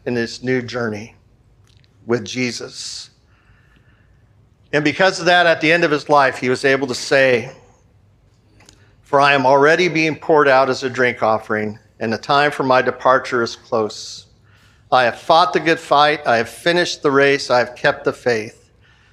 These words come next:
There is there, there is reserved for me the crown of righteousness, which the Lord, the righteous judge,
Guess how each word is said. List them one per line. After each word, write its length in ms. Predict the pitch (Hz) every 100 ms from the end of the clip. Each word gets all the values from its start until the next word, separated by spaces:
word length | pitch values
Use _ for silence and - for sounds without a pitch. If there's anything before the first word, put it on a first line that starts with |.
| - -
There 180 | 131
is 140 | 127 -
there, 420 | 151 180 190 - - - _ _ _ _
there 180 | - 143
is 140 | 139 135
reserved 460 | 131 156 185 190
for 160 | - 170
me 300 | 151 143 147
the 120 | 131
crown 360 | - 151 156 165
of 140 | 139
righteousness, 800 | 143 147 160 151 - - 135 -
which 220 | 131 -
the 80 | 127
Lord, 380 | 120 135 151 156
the 80 | 123
righteous 480 | 131 147 147 156 -
judge, 460 | 160 135 123 117